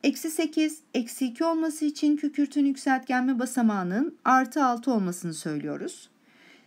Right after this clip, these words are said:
Eksi iki oksijen eksi dört etti, kükürt artı dört, hidrojen artı bir, oksijen eksi iki. Bakalım şimdi durumumuza. Bakınız bismut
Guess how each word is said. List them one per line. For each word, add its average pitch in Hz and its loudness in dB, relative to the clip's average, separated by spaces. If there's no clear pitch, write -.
Eksi 349 2
iki 339 2
oksijen 285 2
eksi 285 0
dört 302 2
etti, 285 2
kükürt 247 -2
artı 180 -2
dört, 302 0
hidrojen 202 2
artı 285 2
bir, 294 2
oksijen 202 -2
eksi - -2
iki. - -6
Bakalım 320 0
şimdi 269 -2
durumumuza. 185 -2
Bakınız 277 4
bismut 262 2